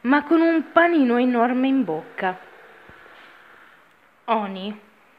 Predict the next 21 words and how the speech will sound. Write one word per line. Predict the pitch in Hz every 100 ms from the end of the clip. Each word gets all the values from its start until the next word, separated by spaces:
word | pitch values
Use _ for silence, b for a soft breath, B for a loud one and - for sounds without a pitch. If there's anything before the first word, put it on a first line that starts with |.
| _ _ _ _ _ _ _ _ _ _ B B B
sei | - 254 233 233
evaso | 233 285 277
da | 269
qui, | 269 311
sei | 311 247
andato | 233 254 247
a |
casa | 240 269
della | 254 247 247
nonna | 269 294 262
e | 233
gli | 233
hai | 254
rubato | 240 247 254 269
il | 254
panino | - 254 254 262 262
che | 262 254 233
doveva | 233 233 240
mangiare | 247 240 247 226 233
a | 226
mezzogiorno? | 226 226 254 247 214 170 185 226 -